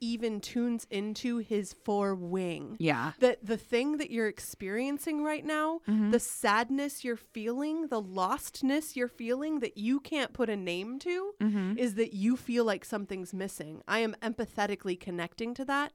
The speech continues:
Speaker 2: Yeah.
Speaker 1: And I'm telling you that. And that's how, that's where she starts and how she meets those needs.
Speaker 2: Yeah.
Speaker 1: Because she sees where it's going.
Speaker 2: Mm-hmm.
Speaker 1: And even when there's a scene with Doctor Finkelstein,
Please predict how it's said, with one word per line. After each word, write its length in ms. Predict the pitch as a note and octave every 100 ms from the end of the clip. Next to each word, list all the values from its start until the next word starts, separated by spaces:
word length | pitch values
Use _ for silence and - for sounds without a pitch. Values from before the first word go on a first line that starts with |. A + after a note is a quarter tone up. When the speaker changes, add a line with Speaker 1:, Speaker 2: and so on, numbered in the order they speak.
| -
Speaker 2:
Yeah. 180 | E3+ D#3+
Speaker 1:
And 100 | A3+
I'm 140 | G#3+ F#3+
telling 540 | - - C4+ D4+ C4
you 180 | G#3+ F#3+
that. 300 | E3+ E3 D#3
And 180 | G3 G3+
that's 360 | G3 - - -
how, 340 | G#3+ F#3+ F3+ - - - -
that's 200 | B3+ C#4
where 120 | C#4+
she 140 | B3+
starts 520 | G#3+ - C4 G#3+ - -
and 140 | G#3 F#3+
how 240 | G#3+ G#3+
she 200 | G#3+ G#3+
meets 360 | F#3+ F#3 - -
those 320 | F3+ E3 F#3+
needs. 600 | G3 F#3+ D#3+ D#3+ - - -
Speaker 2:
Yeah. 280 | E3+ C#3+ D3
Speaker 1:
Because 240 | G#3+ A#3+
she 160 | - G#3
sees 380 | - A3 G#3+
where 100 | G#3+
it's 200 | F#3 -
going. 600 | F#3+ F3+ F3+ A3 D4 E4 F#4 _ A3
Speaker 2:
Mm-hmm. 200 | B3 C#4+
Speaker 1:
And 160 | B3+ -
even 460 | A#3+ B3+ C4+ D4+ B3+
when 500 | G#3+ G#3+ G#3 G#3+ G#3+ -
there's 220 | G#3 A3
a 80 | G3+
scene 340 | F#3+ - A#3 B3
with 140 | A3
Doctor 300 | G#3 F#3+ F#3
Finkelstein, 920 | - F#3 G#3 G#3 - F#3+ F3 E3 E3